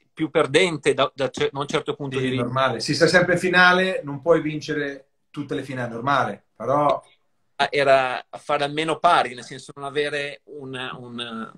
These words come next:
Speaker 1: un risultato negativo in una competizione. Sono riuscito a pareggiare, tra virgolette, quella della Coppa Intercontin-, Intercontinentale, che ne ho vinte due all'inizio, poi ne ho perse tre di fila,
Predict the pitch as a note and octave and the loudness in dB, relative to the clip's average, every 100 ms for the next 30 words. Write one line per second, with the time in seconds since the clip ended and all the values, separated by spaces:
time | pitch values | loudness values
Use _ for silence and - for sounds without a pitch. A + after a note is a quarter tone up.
0 | - A#2 A#2 A2+ A2 G#2+ G#2+ - A2 C3+ | -20 -20 -20 -18 -20 -20 -20 -18 -8 0
1 | D3 D3 C#3 C3+ - D#3+ D#3 D#3 D3 - | 2 4 4 4 4 2 2 0 0 0
2 | D3+ C#3 - C3+ - E3 B2+ - C3 C3 | -2 -6 -6 -8 -2 -2 -2 -4 -8 -8
3 | D#3+ C#3+ - C#3+ C#3 C3+ D3+ D3 C#3 C3+ | -2 -2 2 2 2 2 2 0 -6 -10
4 | C3 C#3 C3+ C3 - C3+ C3 C3 B2+ A#2+ | -6 -4 -6 -10 -8 -6 -4 -2 -4 -4
5 | D3 D3 C3+ C#3+ - C3+ C#3+ _ C#3 C3 | -8 -6 -10 -10 -10 -16 -16 _ -20 -12
6 | C#3 - D3 C#3+ D3 - C3+ C#3 C3+ B2+ | -10 -10 -12 -16 -14 0 2 2 -2 -8
7 | C#3 E3+ E3+ F3 E3 F3 F#3+ - D3+ D3 | -8 -6 -2 0 2 0 0 0 2 0
8 | D#3 D3+ - D3 D#3 D#3 D#3 C#3+ E3+ | 0 -2 -2 -2 -2 -4 -6 0 0